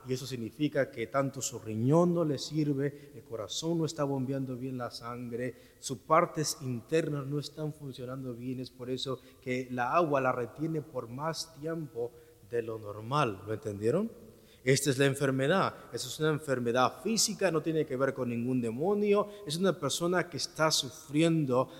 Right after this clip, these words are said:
de esta manera. Y también está en la casa o en el lugar donde también Cristo le invitaron. Mira lo que dice el versículo tres. Entonces Jesús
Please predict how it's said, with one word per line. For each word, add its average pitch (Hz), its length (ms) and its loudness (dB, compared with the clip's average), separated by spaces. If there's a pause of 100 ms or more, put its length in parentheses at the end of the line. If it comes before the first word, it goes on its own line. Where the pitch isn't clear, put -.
(200)
de 120 200 4
esta - 800 4
manera. 120 540 2 (2000)
Y 120 80 -16
también 165 340 0
está 147 800 2
en 117 100 -6
la 113 220 -4
casa 165 460 0
o 110 100 2
en 110 60 0
el 110 100 0
lugar 127 1300 2
donde 120 260 4
también 123 340 4
Cristo 131 360 0
le 113 100 -4
invitaron. 110 500 -8 (1000)
Mira 101 180 -10
lo 107 60 -6
que 117 100 -8
dice 113 180 -6
el 113 40 -4
versículo 123 420 -2
tres. 160 380 2 (400)
Entonces 160 460 0
Jesús - 800 2